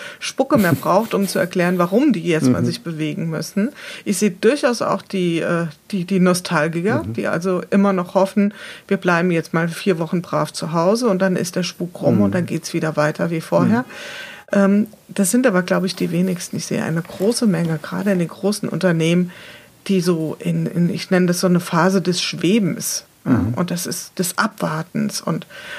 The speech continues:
Speaker 1: und ich glaub, ich persönlich, das vielleicht mal so als, als, ähm, als ein Standpunkt, als eine Perspektive darauf,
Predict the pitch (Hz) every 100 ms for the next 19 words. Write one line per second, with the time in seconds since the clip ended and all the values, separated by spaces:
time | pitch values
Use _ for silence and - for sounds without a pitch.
0 | - - 196 175 - 170 - 202 - 202
1 | 170 190 277 320 285 185 185 180 175 180
2 | 175 165 165 151 - 165 - - - -
3 | - - - - 170 - 156 175 - 180
4 | 214 - 262 240 - 180 - 156 175 -
5 | 156 - 151 - 185 196 196 185 190 180